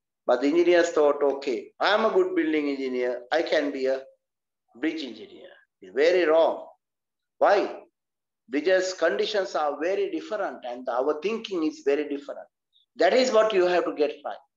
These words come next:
So they thought, "We can have piles." And then there was another guy called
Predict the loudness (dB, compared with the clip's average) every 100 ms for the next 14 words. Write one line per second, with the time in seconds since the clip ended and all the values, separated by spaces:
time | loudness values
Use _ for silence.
0 | -20 _ _ _ _ _ -8 0 2 2
1 | 2 2 2 -2 -10 -16 -8 -6 -2 0
2 | 0 0 2 4 4 0 -4 -14 _ _
3 | _ _ _ _ -4 -2 0 2 4 2
4 | 2 0 2 2 2 2 2 -2 2 2
5 | 2 -4